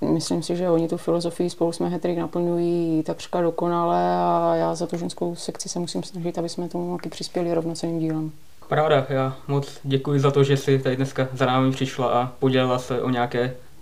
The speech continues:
Speaker 2: novinky z týmu a hlavně, ať to v neděli, neděli klapne a začneme tu sezonu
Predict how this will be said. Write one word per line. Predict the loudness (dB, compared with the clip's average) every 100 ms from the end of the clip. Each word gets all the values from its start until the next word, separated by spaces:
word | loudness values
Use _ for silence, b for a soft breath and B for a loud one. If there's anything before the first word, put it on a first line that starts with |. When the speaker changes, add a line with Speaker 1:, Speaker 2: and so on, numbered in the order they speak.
| 2
Speaker 2:
novinky | 6 6 6 2
z | 0
týmu | 4 6 6 4 0
a | 6 8 8 4 -10 0
hlavně, | 2 4 4 4 0 -4 -6
ať | -6 0
to | 2
v | 4
neděli, | 6 8 10 12 10 8 4
neděli | 0 2 4
klapne | 4 2 2 2
a | 2 0 -4
začneme | -4 -4 2 4 4
tu |
sezonu | 2 4 6 6